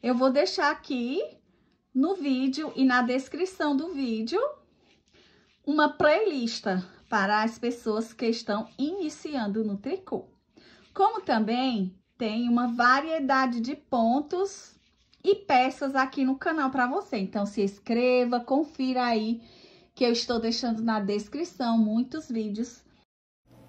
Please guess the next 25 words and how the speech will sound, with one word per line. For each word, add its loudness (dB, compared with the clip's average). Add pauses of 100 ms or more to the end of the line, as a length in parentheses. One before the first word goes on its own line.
(180)
Venha 6
conferir, 6
são 6
lindos 8
e 6
você 8
vai 6
se 6
apaixonar. 6
Tenho 2 (260)
vinte 0
pontos -4
aqui -4
na 2
minha 2
agulha. -2 (720)
Viro 0
o -2
trabalho. 0 (600)
Esse 0
ponto -4 (340)
é -6
múltiplo 2
de -4
quatro, -2